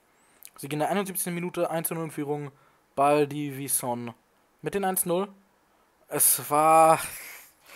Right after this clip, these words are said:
ja, es ging das Spiel. War jetzt kein Top-Fußball, muss ich so sagen. Äh, Färöerinseln haben neun Schüsse in Richtung Tor, Malta vierzehn.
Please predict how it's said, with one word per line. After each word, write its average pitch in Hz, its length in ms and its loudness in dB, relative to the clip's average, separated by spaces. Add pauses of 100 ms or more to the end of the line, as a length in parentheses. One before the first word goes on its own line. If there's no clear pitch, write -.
(680)
ja, 135 300 6
es - 160 -4
ging 120 240 -4
das 113 140 -6
Spiel. 110 420 -6 (140)
War 131 120 0
jetzt 123 260 -4
kein 127 460 -6 (300)
Top-Fußball, - 500 -4
muss 131 180 -8
ich 131 100 -8
so 131 100 -10
sagen. 135 340 -6 (1000)
Äh, 139 180 2
Färöerinseln 175 720 -2
haben 135 480 -2 (340)
neun 170 200 0
Schüsse 185 180 -6
in 170 60 -6
Richtung 165 240 -8
Tor, 139 320 2
Malta 120 340 -2
vierzehn. 180 720 -6